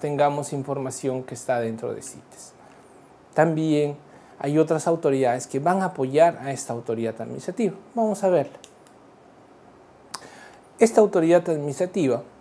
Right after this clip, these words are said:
eh, básicamente tiene dos funciones. La primera de ellas es el vínculo directo con la Secretaría cites, que la Secretaría cites es el organigrama más grande de la convención,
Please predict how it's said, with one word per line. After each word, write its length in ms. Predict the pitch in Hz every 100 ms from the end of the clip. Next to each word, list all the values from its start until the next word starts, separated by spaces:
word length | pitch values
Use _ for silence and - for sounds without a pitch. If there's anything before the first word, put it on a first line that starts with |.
| - - -
eh, 540 | 151 139 135 131 131 - - - -
básicamente 720 | 190 190 175 160 160 160 156
tiene 320 | 165 151 147
dos 300 | 135 160 -
funciones. 680 | 135 113 - - - - - - - -
La 140 | 156
primera 420 | 143 165 202 220 214
de 120 | 208
ellas 380 | 170 165 - 170
es 280 | 160 - - - - - - - - - -
el 160 | 196
vínculo 440 | 190 226 202 202 185
directo 520 | 165 202 226 220 165
con 120 | 151
la 100 | 147
Secretaría 600 | - 143 139 135 143 143
cites, 480 | - 123 - - -
que 100 | 208
la 120 | 214
Secretaría 580 | 226 233 240 240 247 233
cites 380 | 233 220 226 196
es 140 | 202
el 140 | 202 190
organigrama 640 | 170 170 170 185 208 196
más 280 | 196 196 -
grande 340 | 240 233 190
de 100 | 170
la 140 | 160 156
convención, 680 | 180 175 175 - 175 170